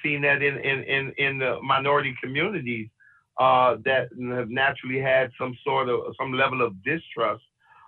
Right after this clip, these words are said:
uh, uh, uh, of the government, you know, and then, of course, African Americans, uh, thinking back of, uh, of, of instances in the past to where, uh, they were used for experiments,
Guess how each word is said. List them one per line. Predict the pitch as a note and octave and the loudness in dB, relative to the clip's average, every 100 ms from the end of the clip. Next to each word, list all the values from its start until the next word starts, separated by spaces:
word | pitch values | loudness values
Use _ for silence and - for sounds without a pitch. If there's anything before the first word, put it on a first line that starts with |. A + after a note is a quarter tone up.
| - | 0
uh, | |
uh, | B2 A2 A2+ G2+ | 4 4 4 4
uh, | E2+ A2 G2+ | 4 2 2
of | A2 | 0
the | A#2 | 0
government, | C3+ D#3+ D#3 A#2 - | 2 2 0 -4 -4
you | A#2+ | -2
know, | A#2 A#2 | 0 0
and | A2+ | 0
then, | C3+ C3 | 0 -2
of | A#2+ | -4
course, | - C#3+ C3+ - | -2 0 0 -2
African | B2 C3 - A#2+ | -2 -2 -6 -6
Americans, | B2+ C3 C3+ B2 A#2 A2+ _ - - - | -2 0 0 -2 -8 -8 _ -20 -20 -4
uh, | A#2 A#2+ A#2 - | 2 4 4 0
thinking | C3+ B2 A#2 | -2 -2 0
back | B2+ B2 A#2+ | 2 2 -2
of, | A2 G#2 | -8 0
uh, | A#2+ A#2 | 4 4
of, | - A#2 A#2 A2 G2 | 4 4 4 2 -4
of | A2+ A2+ A2 - | -2 -2 -2 -6
instances | C#3+ B2 A#2+ C3 A#2 | -6 -8 -8 -6 -6
in | A#2+ | -6
the | A2 G#2+ | -6 -2
past | B2 C#3 A2+ A2+ _ _ _ _ - | 2 4 2 0 _ _ _ _ -6
to | B2 | -2
where, | A#2+ B2 A#2+ A#2 - | 4 6 6 6 4
uh, | A2+ A2 G#2+ F2+ E2+ G#2+ | 0 2 2 0 -6 -2
they | C3+ | 2
were | C3 B2+ | 2 2
used | B2+ C3 A#2 | -2 -2 -2
for | B2+ A#2 | -2 -2
experiments, | - D#3 E3+ B2+ G#2+ - | 0 2 4 2 -4 -8